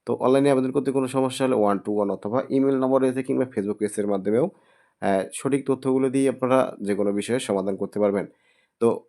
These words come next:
প্রার্থীকে অনলাইনে আবেদনপত্রে ডিক্লারেশন অংশে এই মর্মে ঘোষণা দিতে হবে যে, যে প্রার্থীকৃত আবেদনপত্রে প্রদত্ত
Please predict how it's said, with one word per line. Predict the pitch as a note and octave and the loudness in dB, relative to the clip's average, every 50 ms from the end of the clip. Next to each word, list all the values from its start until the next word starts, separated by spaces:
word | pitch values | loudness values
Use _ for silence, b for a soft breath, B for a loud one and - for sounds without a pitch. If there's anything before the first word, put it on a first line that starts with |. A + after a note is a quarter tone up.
| _ - | _ -2
প্রার্থীকে | - B2+ B2+ C3 C#3+ C3 C3 C#3+ | 0 0 0 0 -2 -2 0 0
অনলাইনে | C#3 C3+ C3+ C3+ C#3 | 0 2 2 2 2
আবেদনপত্রে | C3 C3+ C3 C3 B2+ C3 B2+ C3 B2+ | 0 0 -2 -2 -4 -4 -4 -4 -4
ডিক্লারেশন | A#2 A2 G#2 A2 G#2+ - G#2+ G#2+ | -4 -2 -2 -2 -2 -2 -2 -2
অংশে | G#2+ G2 - G#2+ | -2 -2 0 0
এই | G2+ | 0
মর্মে | G#2 G#2+ G2+ G#2 G#2 | 2 2 0 0 -2
ঘোষণা | G#2 G2+ F#2 - G#2+ G2+ | -4 -6 -6 -6 -6 -4
দিতে | G2 F#2+ F#2+ G#2+ | -4 -6 -6 -6
হবে | G#2 G2 G2+ G2+ | -6 -6 -6 -6
যে, | A2 C3 | -6 -6
যে | C3 C3 C#3 | -6 -6 -8
প্রার্থীকৃত | C#3 - - C3 B2+ A#2+ B2+ _ - - C#3 C3+ C3 | -8 -2 0 0 0 0 -4 _ -10 -6 -4 -4 -4
আবেদনপত্রে | C3 - G#2 G2+ G2+ G2 G#2 G2 - G2+ - - G#2 G#2 | -4 -4 -2 -2 -2 -2 -4 -4 -4 -8 -6 -8 -14 -10
প্রদত্ত | - G2+ F#2+ G2+ F#2+ - - C3 D#3 | -8 -8 -8 -10 -10 -4 -2 0 0